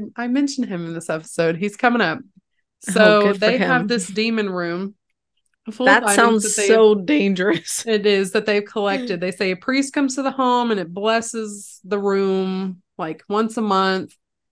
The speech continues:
Speaker 1: And these things are locked. And Annabelle is locked in this glass case. And it says, "Please do not touch."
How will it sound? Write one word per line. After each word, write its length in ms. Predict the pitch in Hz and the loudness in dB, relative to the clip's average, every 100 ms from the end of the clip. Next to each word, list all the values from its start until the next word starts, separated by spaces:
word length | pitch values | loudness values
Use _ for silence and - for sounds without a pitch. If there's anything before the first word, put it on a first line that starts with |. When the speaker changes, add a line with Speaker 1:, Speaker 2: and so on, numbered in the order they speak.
| _ | _
Speaker 1:
And 100 | 196 | -6
these 160 | 190 180 | -4 -2
things 240 | 214 233 | -2 0
are 140 | 214 180 | 0 0
locked. 360 | 175 165 - | 0 -2 -2
And 140 | 190 - | -12 -4
Annabelle 760 | 226 320 269 165 143 151 180 | -2 0 0 -2 -4 -4 -4
is 220 | - 180 180 | -4 -8 -4
locked 580 | 202 220 247 277 - | 0 4 4 4 -4
in 180 | - 190 | -8 -6
this 160 | 185 175 | -6 -6
glass 480 | 190 190 202 226 - | -2 2 2 0 -6
case. 500 | - 170 160 165 - | -8 -8 -8 -10 -12
And 80 | 165 | -10
it 100 | 143 | -10
says, 180 | 156 - | -14 -16
"Please 400 | - 226 233 196 | -6 -4 -4 -4
do 140 | 202 | -4
not 260 | 185 180 - | -2 -4 -8
touch." 460 | 139 143 - - | -12 -12 -14 -20